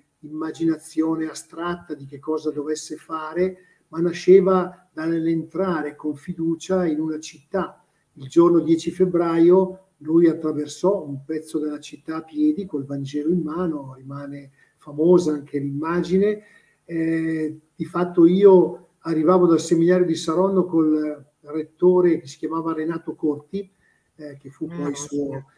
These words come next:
Speaker 1: e facciamo fatica a entrare in Duomo perché le, le stazioni metropolitana adiacenti erano tutte chiuse, abbiamo dovuto fare un po' di corsa a camminare perché c'era davvero tanta gente. Ma appunto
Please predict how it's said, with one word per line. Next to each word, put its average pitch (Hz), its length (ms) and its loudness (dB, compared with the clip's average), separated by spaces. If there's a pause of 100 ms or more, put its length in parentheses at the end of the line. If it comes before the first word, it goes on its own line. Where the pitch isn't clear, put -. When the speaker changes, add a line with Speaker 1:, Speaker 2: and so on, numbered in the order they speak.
(220)
Speaker 1:
e 151 120 -10
facciamo 180 360 0
fatica 180 440 2
a 170 40 6
entrare 170 360 2
in 180 80 8
Duomo 185 320 6
perché 165 360 4
le, 160 300 0
le 151 360 2
stazioni 170 440 2
metropolitana 165 960 0
adiacenti 180 600 2
erano 151 160 0
tutte 160 240 -4
chiuse, 160 380 -2
abbiamo 139 180 -6
dovuto 147 260 -8
fare 151 260 -10
un 135 80 -14
po' 151 120 -6
di 143 120 -6
corsa 156 520 -6 (320)
a 143 80 -20
camminare 156 1000 -4
perché 143 340 -8
c'era 143 460 -10 (220)
davvero 160 340 2
tanta 151 300 -4
gente. 135 400 -6
Ma 170 100 2
appunto 180 560 2